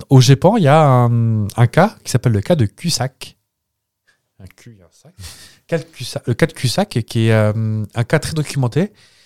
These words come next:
et qui ne peut pas être, euh, comment dire, donné au compte de gens qui sont un peu illuminés,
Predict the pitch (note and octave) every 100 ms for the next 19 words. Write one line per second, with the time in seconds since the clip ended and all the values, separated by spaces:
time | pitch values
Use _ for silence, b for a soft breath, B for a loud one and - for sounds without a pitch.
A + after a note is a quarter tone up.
0 | b b - C3+ B2+ B2+ B2 A#2+ A2+ -
1 | B2 A2+ A#2+ A2 C#3+ E3 F3+ - B2 A2+
2 | A2 A2 G#2+ G#2+ G#2 G2+ G#2 G2+ G2+ G2+
3 | G2 F#2 _ _ _ - A2+ G#2+ G2 G2+
4 | - _ _ _ _ A2+ C3+ D3 F3 F3+
5 | _ _ _ _ _ _ _ _ _ _
6 | _ _ _ _ C#3 C3+ - E3 C#3 A2+
7 | A2+ A2 G#2 B2+ D3+ - A#2 G#2 - A2+
8 | G#2+ A2 G3